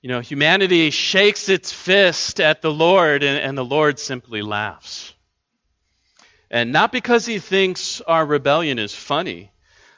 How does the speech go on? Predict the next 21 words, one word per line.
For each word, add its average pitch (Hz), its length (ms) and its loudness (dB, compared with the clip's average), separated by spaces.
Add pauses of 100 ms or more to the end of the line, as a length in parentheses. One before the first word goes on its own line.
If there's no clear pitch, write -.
um, 117 180 -10
but 123 180 -6
because 131 280 -12
it's 120 160 -14
ridiculous. 113 880 -14 (1000)
It's - 440 -8
a 139 60 -2
laugh 151 560 0
of 131 260 -2
scorn 135 800 -4
and, 107 200 -4
and 120 260 -8
ridicule 139 600 0
and, 110 160 -4
and 127 280 -8
mockery. 131 840 -2
He, 135 240 -6
he's 135 420 -10
mocking 175 680 -2
human 196 580 -2
arrogance - 880 -6